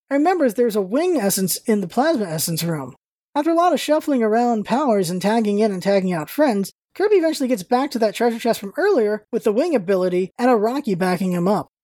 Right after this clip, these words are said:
Kirby then gets through this tricky entrance to get into a well-guarded room, protected by Gordos and a laser ball, which is an orange ball with eyes that shoots lasers. Very straightforward.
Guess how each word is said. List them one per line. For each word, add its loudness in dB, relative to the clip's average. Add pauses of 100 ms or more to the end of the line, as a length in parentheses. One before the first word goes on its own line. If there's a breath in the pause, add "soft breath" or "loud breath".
Kirby 2
then 0
gets -4
through 0
this 0
tricky -2
entrance -2
to -10
get 2
into -2
a 0
well-guarded 0
room, -2 (180)
protected 0
by 2
Gordos 0
and -2
a 4
laser 2
ball, -2
which 0
is 0
an 0
orange 0
ball 2
with 0
eyes 0
that 2
shoots -6
lasers. -2 (220)
Very 2
straightforward. -2